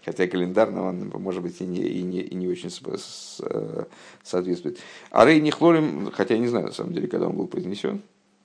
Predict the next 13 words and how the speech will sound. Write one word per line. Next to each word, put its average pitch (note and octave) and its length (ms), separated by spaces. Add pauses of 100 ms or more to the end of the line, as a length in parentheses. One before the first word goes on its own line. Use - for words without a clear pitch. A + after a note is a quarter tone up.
(760)
не G2 180
указано, - 420
когда - 180
он - 80
был - 120
произнесен - 440 (460)
по F#2 100
числам. D#2+ 340 (640)
Может F2+ 220
быть, - 160
и - 20
в - 60
Швуис. D3 340